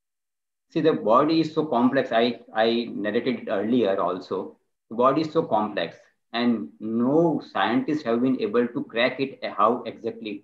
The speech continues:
works. So the best way out is to respect the way the body is working.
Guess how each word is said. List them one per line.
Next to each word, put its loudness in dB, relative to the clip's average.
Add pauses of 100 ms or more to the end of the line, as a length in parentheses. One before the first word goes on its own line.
(140)
works. -2 (800)
So 2
the -2
best -2
way 0
out 4
is -2
to -2
respect 0 (580)
the -4
way 2
the 0
body 0
is -6
working. -6